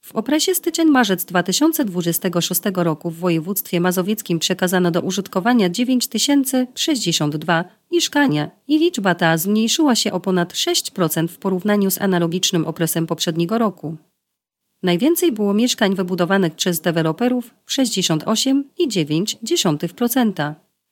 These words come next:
Przeciętna powierzchnia użytkowa jednego mieszkania była większa niż w okresie styczeń-marzec dwa tysiące dwudziestego piątego roku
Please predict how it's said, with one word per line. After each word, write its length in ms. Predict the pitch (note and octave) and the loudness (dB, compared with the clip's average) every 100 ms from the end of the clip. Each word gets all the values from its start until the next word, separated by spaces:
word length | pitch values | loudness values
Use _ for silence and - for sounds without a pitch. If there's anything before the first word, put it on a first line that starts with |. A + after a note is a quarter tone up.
| _ _ _ _ - | _ _ _ _ -8
Przeciętna 540 | - A3 F#4 F4+ C4+ | -4 0 0 2 0
powierzchnia 480 | G3+ G3 C4 - A3 | 0 0 0 0 0
użytkowa 500 | F#3+ F#3 - A3 G#3 | 0 -4 -2 0 2
jednego 380 | G#3 G3+ C4 C4+ | 2 2 2 4
mieszkania 520 | B3 - D4+ C#4+ C4 | 4 2 2 2 2
była 220 | G#3 G#3 | 2 0
większa 380 | G#3+ A#3 A3 C4+ | 2 0 2 2
niż 220 | G#3+ F#3+ | 2 0
w 60 | - | -4
okresie 400 | G#3 G3 F#3 F#3 | -4 0 0 -2
styczeń-marzec 760 | - A3+ F#3+ F3+ D#3+ D#3+ D3+ | -2 -2 0 2 2 0 -2
dwa 180 | - E3+ | -2 -2
tysiące 440 | F3 F3+ A3+ A3 F#3 | 0 0 0 0 -4
dwudziestego 560 | D#3+ E3+ E3+ E3+ E3 | -4 -2 -2 -2 -2
piątego 420 | D#3+ F3+ F#3 F3 | -2 -2 -2 0
roku 360 | E3 C#3+ - F3+ | 0 -2 -6 -8